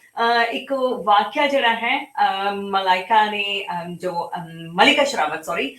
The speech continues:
ਸੋ ਮਲਿਕਾ ਸ਼ਰਾਵਤ ਨੇ ਉਹ ਸ਼ੇਅਰ ਕੀਤਾ, ਕਹਿੰਦੇ ਕਿ ਜਿਸ ਤਰ੍ਹਾਂ ਮੂਵੀ ਦੇ ਵਿੱਚ ਉਹ ਲੜਦੇ, ਮਲਿਕਾ ਸ਼ਰਾਵਤ ਦੇ ਕਾਰਨ ਲੜਦੇ ਨਜ਼ਰ ਆਉਂਦੇ ਨਾ ਦੋਨੋਂ ਜਾਣੇ। ਸੋ ਇਸੇ ਤਰ੍ਹਾਂ ਹੀ ਮਲਿਕਾ ਸ਼ਰਾਵਤ ਕਹਿ ਰਹੀ ਹੈ ਕਿ ਸ਼ੂਟਿੰਗ ਦੇ ਸਮੇਂ, ਜਿਸ ਸਮੇਂ ਸ਼ੂਟਿੰਗ ਚੱਲ ਰਹੀ ਸੀ, ਉਸ ਸਮੇਂ ਵੀ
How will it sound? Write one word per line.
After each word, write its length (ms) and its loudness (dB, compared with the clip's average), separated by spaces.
ਸੋ 180 0
ਮਲਿਕਾ 280 4
ਸ਼ਰਾਵਤ 420 2
ਨੇ 120 -2
ਉਹ 100 -2
ਸ਼ੇਅਰ 200 -2
ਕੀਤਾ, 280 -2
ਕਹਿੰਦੇ 300 -2
ਕਿ 220 -4
ਜਿਸ 360 -2
ਤਰ੍ਹਾਂ 160 0
ਮੂਵੀ 300 0
ਦੇ 120 4
ਵਿੱਚ 200 -2
ਉਹ 60 2
ਲੜਦੇ, 640 2
ਮਲਿਕਾ 320 -2
ਸ਼ਰਾਵਤ 540 -2
ਦੇ 120 -2
ਕਾਰਨ 540 -2
ਲੜਦੇ 260 -4
ਨਜ਼ਰ 280 -4
ਆਉਂਦੇ 280 -2
ਨਾ 140 -2
ਦੋਨੋਂ 300 -8
ਜਾਣੇ। 380 -6
ਸੋ 180 -2
ਇਸੇ 280 -2
ਤਰ੍ਹਾਂ 340 -2
ਹੀ 560 -4
ਮਲਿਕਾ 440 2
ਸ਼ਰਾਵਤ 640 2
ਕਹਿ 140 0
ਰਹੀ 140 0
ਹੈ 60 -2
ਕਿ 100 -4
ਸ਼ੂਟਿੰਗ 500 2
ਦੇ 120 0
ਸਮੇਂ, 220 -4
ਜਿਸ 300 -4
ਸਮੇਂ 260 -4
ਸ਼ੂਟਿੰਗ 360 -6
ਚੱਲ 180 -4
ਰਹੀ 100 -2
ਸੀ, 180 -8
ਉਸ 280 -8
ਸਮੇਂ 320 -6
ਵੀ 340 -4